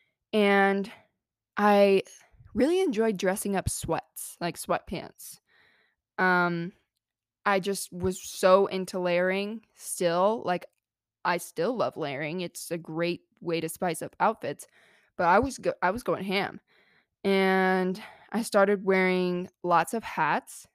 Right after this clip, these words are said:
not just beanies, but, like, trucker hats, baseball caps. I got really into those. Um, I loved funky tops.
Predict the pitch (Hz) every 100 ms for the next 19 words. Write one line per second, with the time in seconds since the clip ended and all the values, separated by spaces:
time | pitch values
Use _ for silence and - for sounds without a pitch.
0 | _ 185 170 175 196 - 160 160 185 214
1 | 196 127 170 - - 165 - 190 202 180
2 | 180 175 - 160 165 196 185 - 185 185
3 | - - _ _ _ _ _ - 190 180
4 | 180 185 208 220 226 220 202 180 190 190
5 | 202 - _ _ _ _ _ _ _ _
6 | - - 196 185 180 - 185 175 175 180
7 | 214 - 226 208 247 233 - 170 170 269
8 | - - -